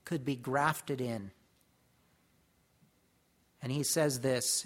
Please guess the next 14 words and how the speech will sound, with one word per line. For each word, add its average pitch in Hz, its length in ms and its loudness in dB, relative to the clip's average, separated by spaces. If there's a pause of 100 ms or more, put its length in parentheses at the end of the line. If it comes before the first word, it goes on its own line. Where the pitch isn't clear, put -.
in 127 220 -4
verse 120 320 -2
nineteen, 120 580 -6
Romans 117 400 -6
eleven 113 360 -8
nineteen, 110 520 -8
"You 143 140 0
will 143 120 2
say 143 320 2
then, 127 240 -2
'Branches 180 480 -2
were 220 140 -2
broken 233 360 2
off 277 340 -6